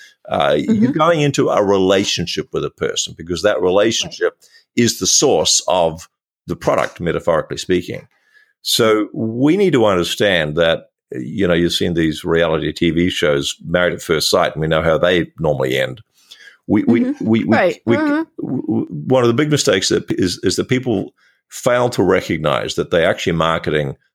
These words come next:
Speaker 1: a relationship first and foremost, and their service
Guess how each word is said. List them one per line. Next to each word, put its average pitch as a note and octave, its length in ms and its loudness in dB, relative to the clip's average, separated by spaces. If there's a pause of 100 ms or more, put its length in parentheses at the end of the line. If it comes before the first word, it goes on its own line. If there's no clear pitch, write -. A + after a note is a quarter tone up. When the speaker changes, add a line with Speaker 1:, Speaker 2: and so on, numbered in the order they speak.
(140)
Speaker 1:
a F#2+ 140 2
relationship E2 680 0
first - 280 -2
and E2 100 -14
foremost, F#2 560 0 (420)
and F2+ 220 0
their F2 80 2
service F2 600 0